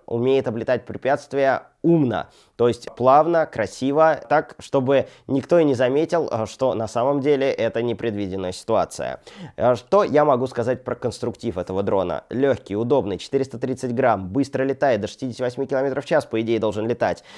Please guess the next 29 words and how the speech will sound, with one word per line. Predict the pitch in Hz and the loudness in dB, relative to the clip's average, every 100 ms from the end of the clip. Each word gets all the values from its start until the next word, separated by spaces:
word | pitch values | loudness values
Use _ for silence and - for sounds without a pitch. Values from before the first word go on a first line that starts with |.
| 190 | -8
А, | - 113 | 0 2
так | 147 | 2
вот, | 170 131 - | 4 2 2
здесь, | 110 160 165 - | 2 4 4 2
э, | 123 | 0
есть, | 127 139 - - | 2 0 -2 -4
э, | 117 113 | -2 0
винты, | 135 117 127 | 0 0 -2
они, | - 123 139 131 | 0 0 0 -2
в | - | 0
принципе, | 151 135 113 110 104 | 0 0 -4 -2 0
ну, | 139 117 - | 0 -2 -6
э, | - 113 110 101 | -8 -4 0 -2
условно | 107 147 139 113 | -2 0 0 0
несъемные. | 110 - 101 117 117 | -4 -4 -2 0 0
Понятное | 117 127 120 104 | 0 0 0 -2
дело, | 104 95 | -4 -4
что | - 90 | -4 -4
если | 90 90 90 | -4 -4 -6
они | 90 | -8
повредятся, | 95 101 104 90 80 | -8 -6 -4 -6 -6
их | 90 | -10
легко | 104 - | -8 -6
поменять, | 92 98 120 185 208 - - 185 | -6 -4 -2 0 -2 -8 -20 -8
а, | - 123 120 | 0 2 4
но | 147 156 | 6 6
они | 104 143 131 | 4 2 2
не | 139 | 2
складные. | 127 - 107 113 175 180 143 | 0 0 0 2 4 4 2